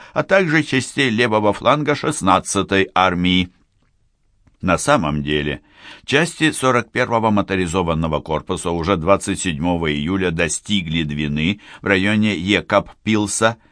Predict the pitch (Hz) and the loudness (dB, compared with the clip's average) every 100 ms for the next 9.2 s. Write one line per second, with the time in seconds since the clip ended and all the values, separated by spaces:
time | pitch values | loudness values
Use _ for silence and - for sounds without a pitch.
0 | _ _ - 113 151 165 - 147 156 151 | _ _ -4 -2 0 -2 -4 -4 -4 -2
1 | 214 214 180 156 190 196 160 156 175 165 | 2 4 4 2 0 -2 -2 0 -2 -2
2 | 151 131 127 147 - 127 117 107 123 135 | -4 -4 -4 -4 -4 -2 -2 2 2 2
3 | 139 - _ 98 113 123 127 127 123 120 | -2 -12 _ 0 2 4 4 4 2 2
4 | 107 107 110 117 82 69 - _ - - | 2 2 0 0 -2 -6 -10 _ -20 -12
5 | - 139 156 - 175 175 170 - 160 156 | 0 2 2 0 0 0 -2 -2 -2 -2
6 | 160 160 156 160 - 143 147 147 123 156 | 0 0 0 0 -2 -2 0 0 0 -2
7 | 196 196 185 143 107 95 87 92 87 90 | -2 -2 0 2 2 0 0 0 2 0
8 | - 82 80 90 78 85 76 - 73 76 | -2 -6 0 0 0 -4 -4 -4 -2 -2
9 | 82 | -4